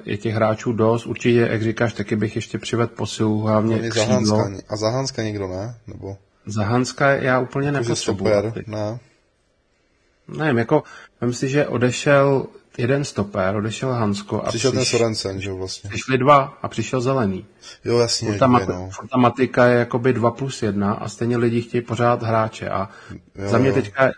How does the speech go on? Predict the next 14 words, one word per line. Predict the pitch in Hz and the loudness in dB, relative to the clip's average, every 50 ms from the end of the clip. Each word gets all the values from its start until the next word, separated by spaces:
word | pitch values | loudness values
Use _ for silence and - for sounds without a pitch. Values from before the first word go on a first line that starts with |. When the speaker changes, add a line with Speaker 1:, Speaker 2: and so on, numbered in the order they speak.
| _ _ | _ _
Speaker 1:
Sorensen | - - - 135 123 131 131 127 - 147 135 123 | -18 -4 0 2 4 4 2 2 2 0 0 2
Zelený | 127 123 123 123 127 127 | 2 2 2 4 4 4
je | 127 120 | 2 2
asi | 120 - - 123 | 0 -2 -2 -2
jasná | 120 117 117 - - 120 104 | -2 -2 -2 -2 0 0 0
dvojka | 95 104 104 95 98 101 - 107 110 117 127 139 147 160 - _ - - _ _ _ _ _ _ _ _ _ _ _ _ _ _ _ _ - | 0 -2 -4 -6 -6 -4 -2 0 2 2 2 0 -4 -8 -14 _ -20 -20 _ _ _ _ _ _ _ _ _ _ _ _ _ _ _ _ -4
a, | - 107 104 | -2 0 0
a | 95 - - | 0 0 -2
pořád | - - 120 113 107 127 123 127 - | -2 -2 -2 0 4 4 4 4 4
máš | 131 127 123 120 - | 2 2 2 2 0
na | - 123 | -2 0
lavici | 120 123 120 117 123 120 117 - - 98 95 90 - 104 - - _ _ _ _ _ - | 2 2 2 2 2 0 0 -2 -6 -4 -4 -6 -6 -10 -14 -20 _ _ _ _ _ -14
Vitíka, | 92 92 92 95 95 90 - - - 107 110 107 - - 131 131 139 147 151 | -14 -10 -6 -6 -6 -6 -8 -8 -8 -8 -6 -6 -4 -2 0 0 0 0 -2
Panáka, | - - - 104 98 95 98 95 95 95 - - - 98 95 95 95 107 110 | -4 -2 -2 0 0 0 -2 -2 -4 -4 -6 -6 -4 -4 -4 -2 -4 -6 -10